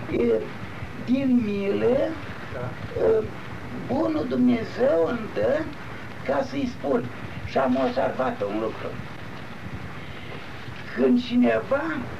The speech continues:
Speaker 2: vrea să dea sfaturi la lume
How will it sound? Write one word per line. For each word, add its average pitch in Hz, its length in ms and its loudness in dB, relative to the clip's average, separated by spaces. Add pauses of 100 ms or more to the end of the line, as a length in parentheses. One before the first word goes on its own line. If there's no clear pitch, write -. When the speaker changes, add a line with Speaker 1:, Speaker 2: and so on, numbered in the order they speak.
(600)
Speaker 2:
vrea 247 340 0
să 220 60 -8 (160)
dea 269 180 0 (360)
sfaturi 214 600 -2
la 220 140 0 (160)
lume 165 640 0